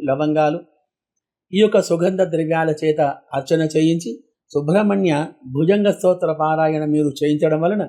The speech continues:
మంచి ఫలితాలు మీకు కలగగలవు. ప్రతి మంగళవారం కుజగ్రహానికి అభిషేక పూజలు జరిపించి కందులు దానం చేయడం వలన అనేక రకాలుగా శుభ ఫలితాలు కలిగి ఆనందమైన జీవనం గడపగలరు. మరియు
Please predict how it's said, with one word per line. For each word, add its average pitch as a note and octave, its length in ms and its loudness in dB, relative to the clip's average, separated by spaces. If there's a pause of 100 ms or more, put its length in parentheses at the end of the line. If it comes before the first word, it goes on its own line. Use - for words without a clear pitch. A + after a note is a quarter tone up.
(420)
మంచి E3 280 0
ఫలితాలు D#3 400 2
మీకు D3 300 -2
కలగగలవు. C3+ 640 0 (520)
ప్రతి F3+ 240 2
మంగళవారం E3+ 640 2
కుజగ్రహానికి D3+ 720 -2
అభిషేక D#3+ 520 -2
పూజలు D3+ 280 2
జరిపించి D3 480 -2 (460)
కందులు D#3 360 0
దానం D3 360 0
చేయడం D#3 380 0
వలన F#3+ 220 0 (440)
అనేక G#3 320 0
రకాలుగా E3+ 520 2
శుభ D3+ 220 -4 (100)
ఫలితాలు D#3 420 0
కలిగి D3+ 400 0 (420)
ఆనందమైన F3+ 580 2
జీవనం D3 400 0
గడపగలరు. C#3+ 640 2 (440)
మరియు C#3 280 0